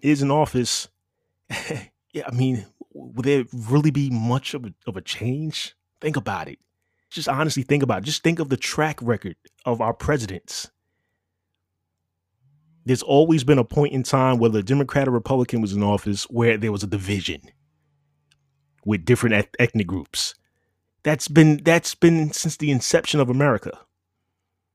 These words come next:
Police brutality, all that stuff. All that stuff has existed long before Donald Trump. You think Joe Biden's gonna improve that? Stop it. You could be an optimist, that's fine,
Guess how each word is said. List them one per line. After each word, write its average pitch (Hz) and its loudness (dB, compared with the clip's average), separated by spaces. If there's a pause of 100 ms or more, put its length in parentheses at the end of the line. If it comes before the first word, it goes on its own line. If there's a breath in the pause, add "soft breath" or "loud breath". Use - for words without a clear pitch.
(680)
Police 139 -2
brutality, 131 2
all 127 10
that 107 4
stuff. 113 -6
All 202 0
that 196 4
stuff 175 0
has 165 2
existed 156 -4
long 175 -2
before 180 0
Donald 113 2
Trump. 92 -4
You - -8
think 165 4
Joe 156 6
Biden's 143 4
gonna 127 4
improve 139 4
that? 139 -2 (400)
Stop - -6
it. 78 -14 (1500)
You 240 4
could 262 8
be 240 8
an 160 10
optimist, 156 6
that's 156 4
fine, 156 4